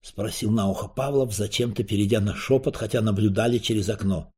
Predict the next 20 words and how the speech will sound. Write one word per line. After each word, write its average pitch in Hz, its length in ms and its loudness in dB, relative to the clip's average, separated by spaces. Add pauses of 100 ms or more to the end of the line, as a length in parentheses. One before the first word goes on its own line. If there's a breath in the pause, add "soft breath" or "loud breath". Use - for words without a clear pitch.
(340)
«Тогда - 300 0
надо - 240 0
поставить - 580 -4
кого-то - 400 -4
с - 120 -4
той - 160 -2
стороны - 380 -2
кухонной 113 480 -4
двери, 95 420 -4 (480)
на 85 180 -6
случай, 160 560 -2
если 101 300 -4
кинется 123 400 -10
бежать». - 520 -10 (520)
«Не 156 500 4
нужно. 113 460 0 (1200)
Побежит, 156 640 4 (140)
догоню. 117 800 0 (720)
Но 120 300 0
возьмем 156 480 4